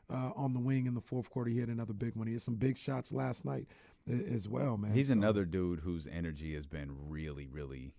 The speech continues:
Speaker 2: I mean, the, the, the team's collective energy,
Speaker 1: Mm-hmm.
Speaker 2: uh, has been really good. But T D is one of those guys who I feel like has, like, there are some, like, Trey was really good last
Speaker 1: He
Speaker 2: night.
Speaker 1: was.
Speaker 2: D-
Speaker 1: He was.
Speaker 2: <laughs> But,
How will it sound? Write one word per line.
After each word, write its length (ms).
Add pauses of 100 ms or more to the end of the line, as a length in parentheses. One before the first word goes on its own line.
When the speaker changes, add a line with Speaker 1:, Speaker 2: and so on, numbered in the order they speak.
(140)
Speaker 2:
I 60
mean, 160
the, 80
the, 360
the 180
team's 460
collective 880
energy, 540 (220)
Speaker 1:
Mm-hmm. 240
Speaker 2:
uh, 300
has 160
been 220
really 240
good. 280
But 140
T 180
D 160
is 140
one 180
of 60
those 220
guys 320
who 120
I 60
feel 220
like 240
has, 320 (260)
like, 160
there 160
are 60
some, 260
like, 220
Trey 200
was 200
really 160
good 200
last 300
Speaker 1:
He 60
Speaker 2:
night. 80
Speaker 1:
was. 380 (380)
Speaker 2:
D- 120
Speaker 1:
He 80
was. 120
Speaker 2:
<laughs> 40 (880)
But, 200